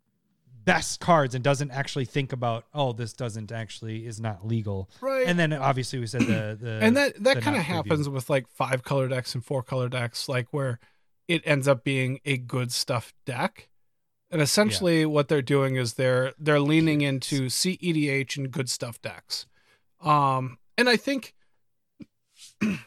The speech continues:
Speaker 2: maybe it's a good barometer for somebody like Cole and, uh, who just became Gro-,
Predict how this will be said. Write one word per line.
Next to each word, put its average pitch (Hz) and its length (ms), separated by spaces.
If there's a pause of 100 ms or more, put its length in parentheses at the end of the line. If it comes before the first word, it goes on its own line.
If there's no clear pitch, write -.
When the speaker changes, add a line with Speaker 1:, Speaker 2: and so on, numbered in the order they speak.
(840)
Speaker 2:
maybe 240 240
it's 226 140
a 185 40
good 165 240
barometer 139 500
for 143 140
somebody 143 300
like 131 200
Cole 147 440 (500)
and, 143 680
uh, 135 180
who 220 140
just 147 220
became 123 360
Gro-, 123 380